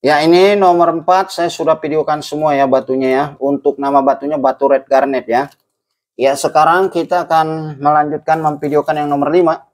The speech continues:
Ini nomor lima, bosku. Plastiknya ya. Untuk nama batunya ini batu sodalite ya, sodalite ya.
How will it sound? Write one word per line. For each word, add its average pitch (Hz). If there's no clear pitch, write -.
Ini 123
nomor 131
lima, 127
bosku. 101
Plastiknya 131
ya. 139
Untuk 180
nama 180
batunya 196
ini 202
batu 175
sodalite 196
ya, 147
sodalite 160
ya. 151